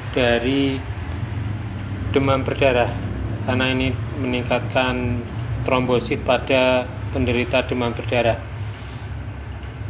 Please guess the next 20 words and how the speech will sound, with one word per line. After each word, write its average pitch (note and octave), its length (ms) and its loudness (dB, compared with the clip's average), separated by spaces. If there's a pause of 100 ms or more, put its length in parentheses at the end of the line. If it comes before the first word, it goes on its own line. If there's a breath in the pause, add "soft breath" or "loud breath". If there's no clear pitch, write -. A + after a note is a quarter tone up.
(140)
Ini C#3 320 0
satu C3+ 320 2
botol C3 480 2
isi B2+ 240 0
lima C3 240 0
puluh B2 260 -2
kapsul. D3+ 640 4 (1400)
Aturan C3 400 2
pakainya C3 480 2
ada B2+ 80 2
di B2 160 0
kemasan. C#3 720 0 (1400)
Ada, B2+ 500 2 (460)
nah, A#2+ 400 -4
ini C#3 160 2
ada C#3 240 4
khasiat C#3 320 2
lainnya C#3+ 320 0
yang A#2 200 -4 (600)
ada C#3 160 -4